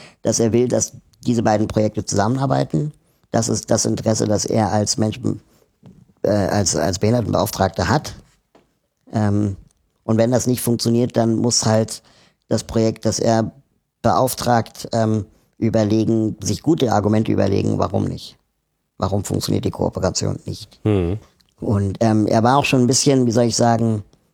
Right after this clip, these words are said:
Speaker 1: ähm, auf unserer Seite,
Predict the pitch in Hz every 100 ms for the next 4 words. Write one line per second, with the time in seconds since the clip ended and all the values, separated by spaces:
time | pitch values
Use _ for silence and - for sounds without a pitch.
0 | _ _ _ - 110 110 104 107 98 -
1 | - _ _ _ _ _ _ - 107 113
2 | 104 104 87 87 - -